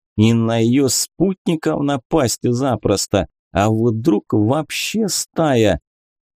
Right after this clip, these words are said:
«Стая?» осматриваясь, тихо переспросил Василий.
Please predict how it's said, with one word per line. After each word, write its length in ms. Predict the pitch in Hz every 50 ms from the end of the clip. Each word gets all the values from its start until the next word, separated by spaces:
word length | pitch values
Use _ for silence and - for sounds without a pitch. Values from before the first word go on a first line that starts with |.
| _ _ _
«Стая?» 840 | - - - - _ - - 320 349 370 370 359 - 110 82 76 - _ _ _ _ _ _
осматриваясь, 1000 | - 98 120 - - 101 98 123 156 160 - 170 165 151 147 135 120 - - -
тихо 360 | _ - 139 139 120 - 120 113
переспросил 800 | - 117 110 104 104 - - - - 107 101 - - 110 107 107
Василий. 640 | 113 117 113 - - 113 107 104 98 95 90 -